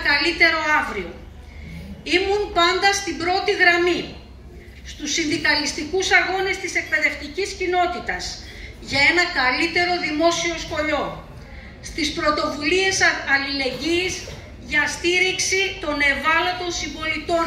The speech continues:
μας. Ήμουνα εκεί όταν βάζαμε τα προσφυγόπουλα στο σχολείο. Ήμουνα εκεί στους αγώνες για την ισότητα των δύο φύλων και τα δικαιώματα των γυναικών. Ήμουν στα έδρανα του Δημοτικού Συμβουλίου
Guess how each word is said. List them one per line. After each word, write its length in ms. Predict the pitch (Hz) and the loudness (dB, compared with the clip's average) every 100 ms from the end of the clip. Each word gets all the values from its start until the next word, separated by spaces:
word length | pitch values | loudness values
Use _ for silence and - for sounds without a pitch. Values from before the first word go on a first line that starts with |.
| 247 | 0
μας. 160 | 196 - - - - - - - - - | -4 -6 -8 -10 -12 -12 -14 -14 -12 0
Ήμουνα 340 | 339 381 381 359 320 | 2 4 6 6 6
εκεί 240 | 320 349 370 370 | 2 0 2 2
όταν 160 | 359 320 320 | -2 0 2
βάζαμε 400 | 349 349 359 359 | 2 2 2 2
τα 60 | 330 311 | 0 -2
προσφυγόπουλα 840 | 294 - 294 320 349 349 349 349 359 | -6 -6 -4 4 4 4 2 2 2
στο 100 | 339 311 | -2 -4
σχολείο. 480 | 320 320 359 339 - - - - - - - - - - - 302 | -2 2 2 2 -2 -8 -12 -14 -14 -14 -12 -14 -14 -16 -10 0
Ήμουνα 320 | 349 403 392 339 | 2 6 6 6
εκεί 200 | - 359 370 | 4 -2 -4
στους 160 | 403 - 349 | -4 -4 -2
αγώνες 440 | 302 339 349 381 370 | 0 0 2 2 2
για 80 | 320 311 | 2 0
την 100 | 294 285 | -4 -4
ισότητα 480 | - 339 359 359 359 349 | 0 2 2 2 2 2
των 100 | 277 254 | -4 -2
δύο 160 | 349 302 - | -2 -2 -4
φύλων 360 | - 320 330 349 349 | -4 -2 0 0 0
και 80 | 302 294 | -4 -2
τα 60 | 285 | -4
δικαιώματα 560 | 294 302 311 349 349 349 | -4 0 0 4 4 2
των 80 | 330 294 | 0 -6
γυναικών. 520 | 294 262 254 285 311 381 - - - - - - - - - 370 | -4 -4 -2 -2 0 -2 -6 -14 -14 -14 -12 -12 -12 -10 2 2
Ήμουν 240 | 392 403 403 | 4 2 4
στα 120 | 349 339 | 6 8
έδρανα 340 | 381 392 381 370 | 6 2 -2 -4
του 80 | 330 311 | -6 -8
Δημοτικού 420 | 294 285 277 370 359 | -8 -6 -8 -8 -6
Συμβουλίου 540 | 381 311 302 302 349 | -4 -6 -4 -2 0